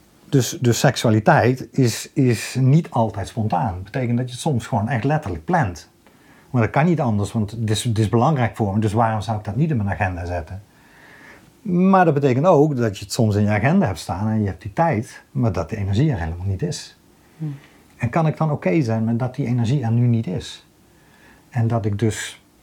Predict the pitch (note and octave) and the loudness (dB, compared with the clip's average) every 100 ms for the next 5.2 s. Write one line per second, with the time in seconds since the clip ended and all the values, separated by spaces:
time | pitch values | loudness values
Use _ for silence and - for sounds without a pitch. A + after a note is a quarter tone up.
0 | _ _ _ - C3+ G2 B2 E3 A2 F#2+ | _ _ _ -6 -4 -2 0 0 0 -4
1 | A2 D3 F3+ G2 G2 A2+ G2 G#2 - G#2 | -2 -2 0 -2 -2 -2 -2 -4 -4 -4
2 | G2 - F2+ F#2 E2 D#2+ - - A2 G#2 | -4 -6 -8 -8 -8 -12 -16 -6 -4 -2
3 | F#2 G#2+ - G#2+ F#2+ G2 - C#3 - G#2+ | -2 -4 -2 -2 -2 -4 -2 -2 -2 -4
4 | F#2+ G#2 C#3 A2 F#2+ F#2+ G2+ G2 F#2+ F2+ | 0 2 4 2 -2 -4 -4 -2 -4 -6
5 | F2+ | -6